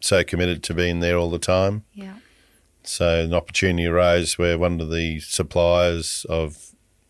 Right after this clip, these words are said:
Speaker 1: homemade chocolates had a run on the Sunshine Coast, which was in addition, or he'd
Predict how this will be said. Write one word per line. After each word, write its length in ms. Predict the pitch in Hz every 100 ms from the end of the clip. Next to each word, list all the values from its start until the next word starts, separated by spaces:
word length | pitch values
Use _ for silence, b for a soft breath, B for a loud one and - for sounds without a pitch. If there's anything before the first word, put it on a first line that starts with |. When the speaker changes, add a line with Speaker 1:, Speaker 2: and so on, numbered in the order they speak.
| -
Speaker 1:
homemade 520 | 85 85 85 82 80
chocolates 760 | - 92 - 92 - - - - - -
had 100 | 85
a 40 |
run 240 | 85 90 92
on 80 | 87
the 60 |
Sunshine 360 | - 92 - 95
Coast, 400 | 101 101 - -
which 220 | 85 -
was 280 | 82 76 - B B B B B _ -
in 140 | 85
addition, 560 | 82 87 - 82 80 80
or 140 | 82
he'd 260 | 76 95 78